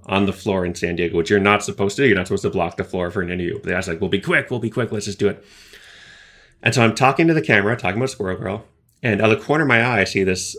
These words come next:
figure approach me, and, like, "He's gonna walk, ruin this take, he's gonna walk right in front of it." And I try to keep talking, and I'm talking about Squirrel Girl, and this guy's just coming towards me. And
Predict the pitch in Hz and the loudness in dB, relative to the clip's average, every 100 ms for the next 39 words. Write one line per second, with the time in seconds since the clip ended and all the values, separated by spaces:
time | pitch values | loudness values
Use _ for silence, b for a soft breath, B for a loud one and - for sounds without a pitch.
0 | - 147 120 107 92 - - - 139 135 | 0 4 6 4 2 -4 -6 0 2 4
1 | 104 92 85 85 101 135 104 90 - - | 2 2 0 0 0 2 2 0 -2 -14
2 | 120 117 123 110 98 - 95 90 92 85 | -6 2 4 4 2 0 -2 0 0 0
3 | 85 104 113 104 92 82 82 - _ - | 0 2 2 2 -2 -2 -6 -10 _ 2
4 | 92 90 87 - - _ 90 90 120 120 | 4 4 0 -6 -16 _ 2 2 4 4
5 | 117 135 - 101 101 117 98 - 87 113 | 4 0 2 2 2 -2 -2 -4 -6 -4
6 | 117 - 101 92 92 92 80 - 87 82 | -6 -2 -2 0 -2 -2 -4 -4 -4 -6
7 | - 104 113 104 92 101 92 b b b | -6 -6 0 0 0 -2 -4 b b b
8 | b 107 95 95 95 | b 4 4 4 -2